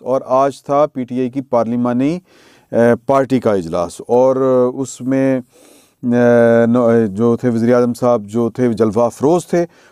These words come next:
और उसमें एक बंदा है नूर आलम, ना आकबत अंदेश, वो नूर आलम जिसको मैं, अ, बड़ा पुराना जानता हूँ। और मैं एक, मुझे याद है कि इस्लामाबाद में मेरी पोस्टिंग थी, द-, दुनिया टीवी का मैं एग्जीक्यूटिव, अम, एडिटर हुआ करता था।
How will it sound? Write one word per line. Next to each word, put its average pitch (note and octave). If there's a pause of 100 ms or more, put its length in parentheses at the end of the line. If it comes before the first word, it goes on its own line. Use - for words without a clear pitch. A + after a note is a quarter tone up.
(120)
और C#3+
उसमें E3+
एक E3
बंदा C#3+
है B2+
नूर C#3+
आलम, A#2
ना C3
आकबत D#3
अंदेश, C3
वो A#2
नूर D3+
आलम D3
जिसको C3+
मैं, C3+
अ, C3+ (840)
बड़ा C3
पुराना B2+
जानता C3
हूँ। C#3+
और B2+ (320)
मैं B2+
एक, B2
मुझे B2
याद A#2+
है C3
कि C3+
इस्लामाबाद A#2+
में B2
मेरी A#2+
पोस्टिंग A#2
थी, D3+
द-, A2
दुनिया A2+
टीवी A#2
का A#2+
मैं A#2
एग्जीक्यूटिव, A2 (600)
अम, A2
एडिटर A#2
हुआ B2
करता A#2+
था। C#3